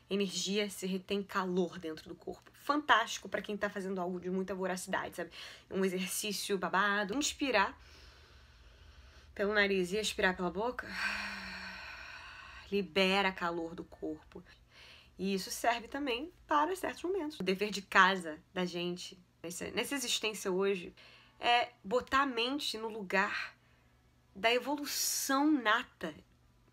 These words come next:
sabe? Intuitiva mesmo. Perceba onde o ar vai quando você inspira, até você chegar na sua capacidade, aquela pausa que eu falei no fim da inspiração. Procura saber onde é que tá a sua barriga, seu, suas costelas. Quando você respira,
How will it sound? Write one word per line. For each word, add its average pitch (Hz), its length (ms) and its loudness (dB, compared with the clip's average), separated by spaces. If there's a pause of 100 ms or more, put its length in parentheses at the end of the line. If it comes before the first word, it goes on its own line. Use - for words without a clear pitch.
(160)
sabe? 208 260 2
Intuitiva 247 960 0
mesmo. 185 540 -2 (440)
Perceba 262 540 -2
onde 254 240 -4
o 214 100 0
ar 196 220 -2
vai 185 260 2
quando 190 260 -4
você 190 240 -4
inspira, 185 640 -4
até 180 120 -8
você 185 240 -6
chegar 185 300 -2
na 185 80 -2
sua 185 120 -6
capacidade, 185 600 0
aquela 180 180 -2
pausa 180 500 4
que 180 80 -10
eu 180 60 -4
falei 175 300 0
no 170 100 -8
fim 175 240 -4
da 170 80 0
inspiração. 175 840 -6 (520)
Procura 262 320 2
saber 247 280 0
onde 220 120 -2
é 240 40 -4
que - 80 -12
tá 226 100 -2
a - 20 -2
sua 208 160 -6
barriga, 190 520 -4 (400)
seu, 175 440 -2 (260)
suas - 220 -10
costelas. 185 640 2 (100)
Quando 202 160 0
você 202 60 -6
respira, 202 420 -2